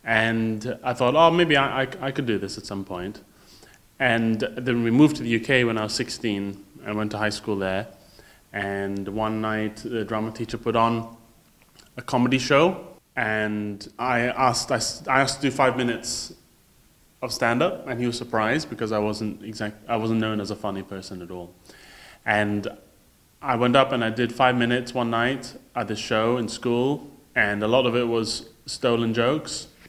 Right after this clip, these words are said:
um, because I didn't really understand the rules of comedy yet. A lot of it was Russell Peters jokes. I just swapped out Indian with Chinese.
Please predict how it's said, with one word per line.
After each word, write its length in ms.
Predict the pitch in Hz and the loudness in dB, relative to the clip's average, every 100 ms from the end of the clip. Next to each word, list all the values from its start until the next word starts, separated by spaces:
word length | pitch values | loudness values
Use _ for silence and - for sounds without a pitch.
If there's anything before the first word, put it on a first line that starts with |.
| - _ _ _ _ - - | -20 _ _ _ _ -20 -4
um, 400 | 127 113 110 113 | 0 0 0 -2
because 220 | 123 120 | -6 -6
I 40 | 113 | -4
didn't 160 | 117 | -2
really 140 | 113 110 | -4 -4
understand 640 | 107 107 113 107 104 - - | -4 -6 -6 -4 -6 -10 -12
the 160 | 120 110 | -10 -8
rules 320 | 104 107 104 | -4 -4 -6
of 240 | 104 - - | -10 -14 -10
comedy 300 | 110 107 113 | -8 -4 -2
yet. 400 | 123 - - - - - | -2 -4 -12 -20 -20 -6
A 40 | 117 | -2
lot 140 | 120 | 0
of 80 | 117 | 0
it 120 | 120 | -2
was 160 | 113 113 | -2 -4
Russell 240 | 113 123 | -6 -6
Peters 340 | 120 110 117 | -4 -2 -2
jokes. 380 | 113 127 143 - | 0 0 0 -2
I 140 | 107 104 | -2 -2
just 180 | 113 | -6
swapped 300 | - 113 - | -4 -6 -2
out 220 | 107 104 - | -4 -4 -4
Indian 360 | 113 110 107 | -4 -2 -4
with 120 | 101 | -6
Chinese. 520 | - 101 101 113 120 | -8 -8 -6 -6 -8